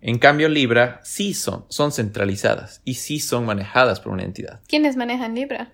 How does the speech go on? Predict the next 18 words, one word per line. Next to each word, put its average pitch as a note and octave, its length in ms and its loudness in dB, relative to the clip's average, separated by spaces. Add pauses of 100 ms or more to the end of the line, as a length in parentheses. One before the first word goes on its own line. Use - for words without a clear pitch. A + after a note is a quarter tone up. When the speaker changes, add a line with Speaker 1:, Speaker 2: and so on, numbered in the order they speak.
(460)
Speaker 1:
Hay F3+ 220 6
un G3 60 4
montón F3+ 360 4
de G3+ 60 2
empresas D#3+ 460 2
que - 120 -4
se C#3+ 100 -2
han C3+ 80 0
adjudicado B2 800 4
a A#2 60 2
este A2+ 200 -2
proyecto A2 560 2
Libra. A#2 520 2 (840)
Entre A2+ 280 0
esas, C#3+ 180 0
por A#2+ 120 2
ejemplo, A#2+ 260 2
tenemos B2+ 540 -2